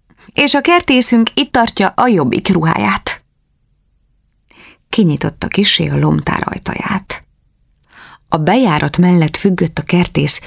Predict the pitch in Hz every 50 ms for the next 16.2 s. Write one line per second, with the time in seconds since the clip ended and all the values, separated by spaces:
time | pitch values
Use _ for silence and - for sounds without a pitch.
0 | - _ - 165 165 175 135 135 135 131 - - - - - - 127 - 131 -
1 | - - - - - 156 - - _ _ _ _ _ _ _ _ _ _ _ _
2 | _ _ - - - - - - - - 170 185 180 196 180 160 151 156 170 160
3 | - 175 165 147 160 156 151 160 160 160 151 151 151 - 165 156 - - 135 135
4 | 139 143 165 196 220 - - - - - _ _ _ _ _ - 123 190 - 214
5 | 185 143 - - 175 160 156 - - - 156 - - 160 175 185 190 190 220 220
6 | - - 240 226 - 269 285 262 - 285 277 - - 262 - - 254 247 - -
7 | _ - 247 302 294 247 - - - 127 117 - - 117 120 - - - - -
8 | - - - - 85 - - - - - - 180 175 - _ _ _ _ _ _
9 | _ _ _ _ _ _ _ _ _ _ _ _ _ _ _ _ _ _ - 170
10 | 160 160 - - - - - - - - - - - - - - - - 170 -
11 | - - - - _ _ _ _ _ _ _ _ _ _ _ _ _ _ _ _
12 | _ _ - - - - - - - - - - _ _ _ - 170 160 160 160
13 | 160 160 - 156 156 170 202 240 247 - - 202 175 - - 170 165 160 165 160
14 | 160 160 160 151 147 143 143 139 151 160 165 160 - - 233 240 220 - - 156
15 | 143 - 147 - - - 143 - 131 - - - 147 - - - - - - -
16 | - - - -